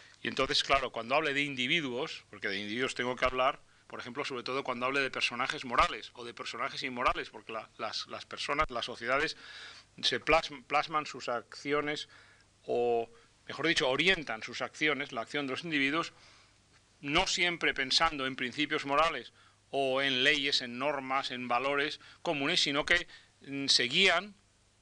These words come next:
por un principio antropomórfico. Es decir, tenemos personajes morales, que puede ser el sacerdote, el místico, un obispo,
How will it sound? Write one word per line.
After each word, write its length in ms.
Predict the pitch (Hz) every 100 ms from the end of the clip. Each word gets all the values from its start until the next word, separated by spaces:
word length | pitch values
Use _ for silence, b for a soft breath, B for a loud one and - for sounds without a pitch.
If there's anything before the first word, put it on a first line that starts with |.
| _
por 160 | 135
un 60 | 151
principio 640 | 160 147 165 165 180 190 151
antropomórfico. 1000 | 135 139 131 120 143 202 - 120 - -
Es 100 | 107
decir, 260 | 135 135 120
tenemos 440 | 123 156 170 - - _
personajes 580 | 147 - 135 156 180 147
morales, 500 | 151 180 156 190 - b b -
que 80 | 117
puede 220 | 131 127
ser 240 | 123 131 -
el 220 | 127 123
sacerdote, 800 | 131 120 117 131 180 156 160 180 B -
el 240 | 131 123
místico, 680 | 165 - - 135 156 185 185 B B
un 220 | 131 127
obispo, 680 | 120 147 180 - 156 175